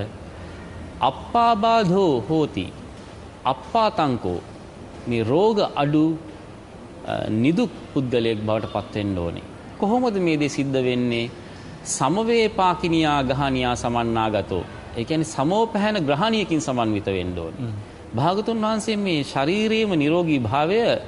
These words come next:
Speaker 1: මේ ග්‍රහණිය මුල් කරගෙන, මේ පාචක අග්නිය
Speaker 2: හ්ම්.
Speaker 1: මුල් කරගෙන දේශනා කළා තියෙනවා. මේ,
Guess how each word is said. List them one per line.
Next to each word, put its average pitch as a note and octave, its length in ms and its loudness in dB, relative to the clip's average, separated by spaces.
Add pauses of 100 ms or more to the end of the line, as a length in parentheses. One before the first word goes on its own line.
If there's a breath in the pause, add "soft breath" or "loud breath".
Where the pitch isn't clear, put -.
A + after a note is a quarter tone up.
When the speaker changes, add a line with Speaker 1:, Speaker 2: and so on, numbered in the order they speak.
(640 loud breath)
Speaker 1:
මේ A2 340 2
ග්‍රහණිය E3+ 520 2
මුල් D#3+ 200 4
කරගෙන, C3+ 380 0 (760)
මේ G#2+ 520 -2 (200)
පාචක C3 420 0
අග්නිය C3+ 440 2
Speaker 2:
හ්ම්. A2+ 420 -8
Speaker 1:
මුල් C#3 260 0
කරගෙන C3 380 0
දේශනා G#2+ 360 0
කළා G2 260 -2
තියෙනවා. D#3 420 -4 (680 loud breath)
මේ, D3 220 0